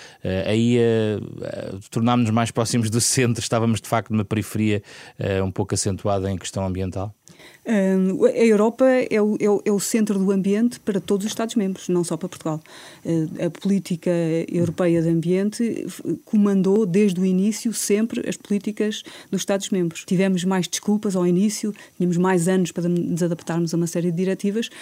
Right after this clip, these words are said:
Speaker 2: mas de resto tivemos sempre no mesmo pé, bem, desde que entramos, claro.
Speaker 1: E não há
Speaker 2: Eh,
Speaker 1: excessos neste, nesse, nesse, nesse normativo europeu na área do ambiente, em relação a alguns excessos, em relação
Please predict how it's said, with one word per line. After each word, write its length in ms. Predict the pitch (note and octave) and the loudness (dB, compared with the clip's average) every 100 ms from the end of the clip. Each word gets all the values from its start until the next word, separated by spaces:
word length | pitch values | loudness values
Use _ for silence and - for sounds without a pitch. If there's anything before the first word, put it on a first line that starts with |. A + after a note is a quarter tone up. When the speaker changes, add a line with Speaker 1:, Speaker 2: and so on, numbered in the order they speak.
| - - | -16 -2
Speaker 2:
mas 160 | F3+ | -2
de 80 | - | -2
resto 340 | - F3 - - | -4 -4 -4 -6
tivemos 460 | F#3 F#3 F#3 - | -2 0 0 0
sempre 340 | G3+ G3 G3 F#3 - - | 0 0 -2 -8 -14 -6
no 120 | G3 | 0
mesmo 320 | F#3+ F#3+ F#3+ F#3+ | 2 0 -2 -4
pé, 180 | G3+ - | -4 -4
bem, 140 | E3 D#3+ - | -6 -6 -2
desde 240 | E3 E3 | -2 0
que 80 | F3 | -2
entramos, 320 | F3 A3+ F#3 | 0 -2 -2
claro. 260 | D#3 D#3+ - - | -2 -4 -6 -8
Speaker 1:
E 100 | C#3+ | -2
não 180 | C3+ C#3 | 2 4
há 60 | B2+ | 2
Speaker 2:
Eh, 20 | |
Speaker 1:
excessos 560 | A#2+ - A2 G2+ - G2+ | 2 0 0 0 -4 -2
neste, 340 | G2+ F#2+ - | -2 -2 -4
nesse, 300 | G2+ F#2 - | -4 -4 -4
nesse, 240 | F#2+ - | -6 -4
nesse 240 | G2 G2 - | -6 -6 -2
normativo 640 | G2+ G2 F#2 G2+ F2+ - - - - | -2 -2 -2 -2 -4 -6 -20 -20 -4
europeu 340 | G#2+ F#2+ G2 F#2+ | -2 -2 0 0
na 140 | F#2+ | 0
área 200 | F#2 F#2 | 0 0
do 100 | F2+ | 0
ambiente, 440 | F2+ F2 F2+ F#2 G2 | -2 -2 -2 -2 -4
em 40 | |
relação 300 | F2+ F2+ G#2 | -4 -4 -2
a 20 | |
alguns 320 | G2+ G2 G#2 | -2 -2 -2
excessos, 320 | - A#2+ A2+ B2 | -2 -2 0 2
em 40 | |
relação 380 | A2 G#2 B2 | 0 2 2